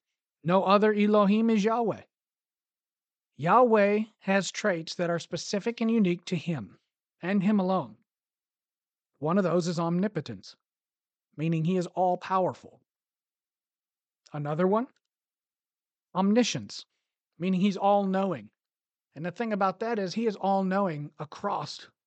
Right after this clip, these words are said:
all time at the same time. And we can't even comprehend that. Now, third one, omnipresent. It means he's everywhere always and always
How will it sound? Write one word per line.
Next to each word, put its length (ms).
all 240
time 560
at 180
the 80
same 300
time. 220
And 120
we 100
can't 240
even 140
comprehend 580
that. 120
Now, 420
third 220
one, 200
omnipresent. 840
It 80
means 240
he's 240
everywhere 500
always 560
and 300
always 640